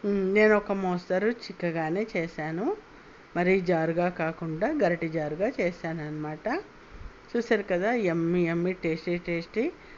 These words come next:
కాకరకాయ గుజ్జు కూర అనుకోండి, గుజ్జు పులుసు అనుకోండి, ఏదైనా కానీ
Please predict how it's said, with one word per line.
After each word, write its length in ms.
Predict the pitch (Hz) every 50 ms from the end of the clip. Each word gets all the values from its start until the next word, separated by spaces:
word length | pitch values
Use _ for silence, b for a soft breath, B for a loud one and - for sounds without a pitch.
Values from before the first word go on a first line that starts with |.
| B B B - -
కాకరకాయ 560 | 175 156 156 156 - 165 135 - - 190 196 190
గుజ్జు 360 | 175 170 170 156 156 - 170
కూర 400 | - - - 165 165 170 170 170
అనుకోండి, 440 | 170 170 165 - 165 165 196 240 247
గుజ్జు 300 | 214 190 175 165 175 180
పులుసు 360 | 180 175 170 175 170 - 175
అనుకోండి, 560 | 165 170 156 - - 160 156 151 156 170 - - - B B B B B B B B - -
ఏదైనా 480 | 185 180 175 175 175 175 170 170 175 180
కానీ 400 | 175 - 160 151 156 156 156